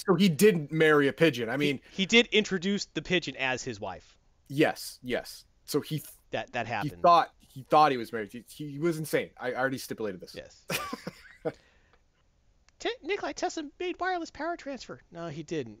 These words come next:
Speaker 2: He was working on it. He thought he might have done it, but he didn't do it. Not practical, at least, and not more than a foot. But he was gonna
Speaker 1: Hey,
Speaker 2: build this
Speaker 1: still.
Speaker 2: giant energy tower. Yeah, then, then they
Speaker 1: Hey.
Speaker 2: stopped giving him money 'cause they went, "Whoa, this guy's crazy."
Speaker 1: Yeah. Technically, even if he did it only a foot, it was still a win.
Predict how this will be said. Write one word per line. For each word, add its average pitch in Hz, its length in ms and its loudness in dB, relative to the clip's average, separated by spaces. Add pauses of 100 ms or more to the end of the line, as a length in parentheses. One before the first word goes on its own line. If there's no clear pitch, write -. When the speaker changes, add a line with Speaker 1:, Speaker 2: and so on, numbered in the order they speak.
Speaker 2:
He 147 100 -12
was 143 140 -10
working 156 320 -2
on 104 160 -4
it. 104 60 -12
He 151 100 -8
thought 147 300 -2
he 151 100 -8
might 98 220 -4
have 90 100 -14
done 92 180 -8
it, 92 140 -20
but 95 180 -20
he - 220 -20
didn't - 140 -20 (120)
do - 80 -20
it. - 320 -20 (1600)
Not 123 180 -6 (100)
practical, 113 540 -8
at 82 100 -20
least, - 340 -20 (140)
and 110 100 -12
not 117 180 -8
more 107 160 -8
than 104 140 -14
a 92 40 -14
foot. - 300 -14 (1000)
But 180 100 -10
he 285 80 -2
was - 80 -4
gonna 339 180 -6
Speaker 1:
Hey, - 80 4
Speaker 2:
build 151 100 4
this 254 80 -4
Speaker 1:
still. 202 240 6
Speaker 2:
giant 339 220 0
energy 302 340 -4
tower. 226 460 -4 (100)
Yeah, 143 180 -6
then, 135 180 -6
then 151 180 -4
they 151 80 -2
Speaker 1:
Hey. 131 60 -4
Speaker 2:
stopped 120 260 -4
giving 120 180 -6
him 110 80 -10
money 107 220 -8
'cause 113 160 -10
they 117 100 -4
went, 127 220 -8
"Whoa, 226 140 4
this 214 80 -4
guy's 156 180 -2
crazy." 127 340 -6 (540)
Speaker 1:
Yeah. - 80 -8 (240)
Technically, 214 880 4
even 185 240 -4
if 240 80 -4
he 233 80 -4
did 247 200 -2
it 240 40 8
only 240 180 4
a 202 40 2
foot, 294 320 2
it 147 80 -4
was 143 100 -2
still 247 200 4
a 208 40 2
win. 175 280 0